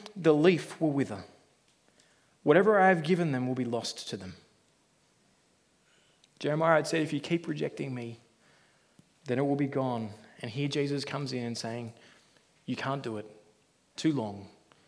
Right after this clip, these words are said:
It's over." God had promised that continually rejecting him would bring their destruction.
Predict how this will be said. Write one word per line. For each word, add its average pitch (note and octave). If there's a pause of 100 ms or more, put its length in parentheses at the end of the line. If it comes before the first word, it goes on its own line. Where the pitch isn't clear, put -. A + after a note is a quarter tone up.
(280)
It's -
over." F#2+ (1500)
God D3
had C#3+
promised C3+
that B2
continually D#3
rejecting C3
him A#2
would A2+
bring A#2+
their A2+
destruction. -